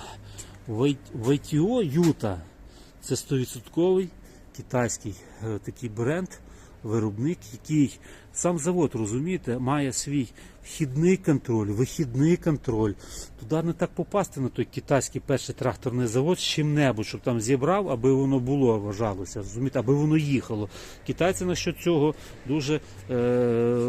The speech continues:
нормально відносяться, тим більше, що, що це є,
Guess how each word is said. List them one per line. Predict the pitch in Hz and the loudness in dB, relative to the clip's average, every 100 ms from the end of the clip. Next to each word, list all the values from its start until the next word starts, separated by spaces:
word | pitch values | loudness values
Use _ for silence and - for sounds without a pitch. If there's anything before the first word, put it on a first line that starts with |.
| 123 | 0
нормально | 120 139 160 151 127 117 | 0 2 4 4 4 2
відносяться, | 113 135 185 180 - | 2 0 0 -2 -6
тим | - 127 | -2 0
більше, | 135 123 135 | 0 0 -2
що, | - 110 - | -6 -10 -12
що | - - 123 | -10 -6 -4
це | 135 120 | 0 0
є, | 113 | 0